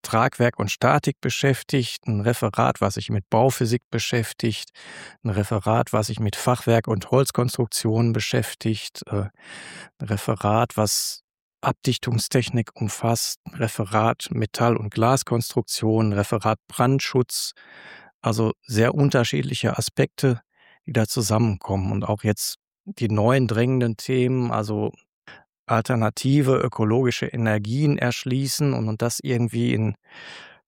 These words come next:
Quartierslösungen umsetzen. Da gibt's auch seit kurzem Referat für, also wirklich sehr vielseitig und alle Aspekte, die mit Bauwesen an sich, aber eben auch vor allem mit Bauen im historischen Kontext zu tun haben.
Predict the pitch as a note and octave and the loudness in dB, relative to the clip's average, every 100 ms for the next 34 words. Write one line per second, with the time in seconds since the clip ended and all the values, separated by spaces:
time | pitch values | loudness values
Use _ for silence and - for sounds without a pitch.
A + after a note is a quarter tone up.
0 | _ - B2 - C3+ C3 - A#2+ B2+ B2 | _ 0 0 2 2 4 4 4 4 2
1 | A#2+ B2+ A#2+ C3+ - - A2+ A2+ A2 - | 2 0 2 0 0 -2 0 0 -2 -8
2 | - B2+ B2+ - B2 - C3 B2 B2 A2+ | 0 0 2 0 -2 0 0 0 0 0
3 | A#2+ - A2 A2 A#2 - B2+ A#2 A#2 A2 | -2 -2 -2 0 -2 -2 0 2 0 0
4 | A2 A2+ G#2+ - _ _ _ _ _ _ | -2 -2 -2 -6 _ _ _ _ _ _
5 | _ _ _ _ A3 B2+ B2 A#2+ A#2 B2 | _ _ _ _ -6 -2 0 0 4 2
6 | C#3 C#3 C#3+ C3 C3 C#3 - D3 - B2+ | 2 0 2 4 2 2 0 -4 -2 -2
7 | - C3 C#3 B2+ - - - - D3+ A#2+ | 0 2 2 2 0 -2 -2 -2 -2 0
8 | A#2+ D#3+ _ _ _ _ _ - G#2 - | -2 -6 _ _ _ _ _ -2 -2 0
9 | A2 B2+ B2+ C#3 B2+ A#2+ A#2 G#2+ D3+ - | 2 4 4 4 2 0 -2 -2 -2 0
10 | C3 C3 C3+ C3 A#2+ C3+ - - - - | 0 2 2 2 2 0 -2 -20 -20 -20
11 | - - - A#2 B2 C3+ C3 B2 A#2 - | -20 -8 -2 2 2 2 2 0 -2 2
12 | A2 B2 B2+ B2 A2+ A2+ - A#2 A#2 - | 4 4 2 0 0 0 0 0 0 -2
13 | - G#2+ G2+ G2 - - - A#2 F#2+ F2+ | -4 -4 -4 -6 -8 -10 -8 -8 -6 -6
14 | G#2 G2 | -6 -8